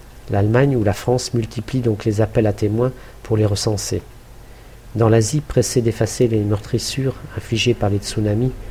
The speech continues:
une dizaine d'équipes européennes spécialisées dans l'identification se battent contre l'horloge de la mort pour rapporter une trace à ceux qui pleurent les gisants du rivage. De leur côté, consulats et ambassades tentent de re-,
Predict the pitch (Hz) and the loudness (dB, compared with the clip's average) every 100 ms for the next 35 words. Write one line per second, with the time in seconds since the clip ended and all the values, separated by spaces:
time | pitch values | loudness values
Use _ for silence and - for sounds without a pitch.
0 | - - - - 117 117 139 151 147 127 | -12 -14 -10 -2 0 2 2 4 4 2
1 | 117 127 - 107 101 113 113 104 - 117 | 0 -2 0 -2 0 2 2 0 -2 -2
2 | - 113 113 120 113 104 104 113 113 113 | 0 0 2 2 2 2 0 0 0 -2
3 | - - 117 - 120 123 - - - - | -8 -2 -2 -2 -4 -4 -8 -18 -12 -4
4 | 107 123 120 - 110 104 107 104 104 104 | 0 2 2 -2 -4 -2 0 0 2 2
5 | 113 107 104 95 92 98 107 - - - | 2 0 -2 -2 0 0 -2 -6 -16 -12
6 | - 107 110 123 - - - 120 - 113 | -4 0 0 0 -2 -4 2 2 2 -4
7 | 107 - 110 - - - 104 - 117 - | -2 -2 -4 -4 -10 -8 -8 -4 -4 -4
8 | - - 113 110 - 104 101 104 104 101 | -8 0 2 2 0 -2 0 0 0 -2
9 | 98 92 95 90 85 90 - - - - | -2 -4 -4 -4 -6 -10 -16 -18 -20 -20
10 | - - - - - - - - 117 107 | -20 -20 -20 -20 -20 -20 -16 0 2 2
11 | - 113 127 143 - - 117 104 - 113 | 0 2 4 4 2 -8 -6 -4 -2 2
12 | 120 113 107 104 - 104 110 110 - - | 4 2 2 0 0 -2 -2 -6 -12 -20
13 | - 123 123 - 120 107 110 | -2 2 2 0 0 2 2